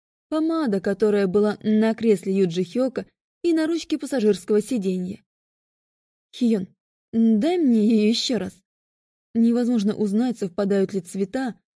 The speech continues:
но дизайн корпуса тот же. Это совпадение? Я вернула помаду Хиён.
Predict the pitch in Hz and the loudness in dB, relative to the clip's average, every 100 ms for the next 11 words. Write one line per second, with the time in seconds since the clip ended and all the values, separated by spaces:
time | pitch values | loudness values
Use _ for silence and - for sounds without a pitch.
0 | _ _ 269 285 269 294 269 254 202 226 | _ _ 0 2 4 2 2 0 2 0
1 | 202 226 269 - 262 180 165 - _ _ | 0 -4 -6 -4 -2 -2 -4 -14 _ _
2 | _ _ _ _ - 190 180 170 185 - | _ _ _ _ -8 -6 -6 -8 -10 -6
3 | 185 226 240 185 _ _ _ _ _ _ | -4 -2 -4 -8 _ _ _ _ _ _
4 | _ _ 294 330 262 208 240 202 185 190 | _ _ 0 0 2 0 0 0 0 0
5 | 185 170 214 175 175 185 | -2 -4 -4 -4 -8 -14